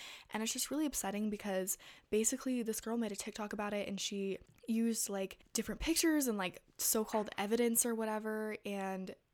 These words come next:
she was basically like, "Yeah, like, this is not okay. Like, Kyle is taking advantage of Lauren, blah, blah, blah." And Lauren ended up seeing the TikTok and she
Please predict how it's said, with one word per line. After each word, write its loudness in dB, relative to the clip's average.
she -4
was 0
basically -6
like, -8
"Yeah, -2
like, -6
this -4
is -2
not -2
okay. -2
Like, -8
Kyle 0
is 2
taking -4
advantage 0
of 0
Lauren, 4
blah, 2
blah, 4
blah." 6
And 2
Lauren 6
ended 0
up -2
seeing 4
the 6
TikTok -4
and 0
she 0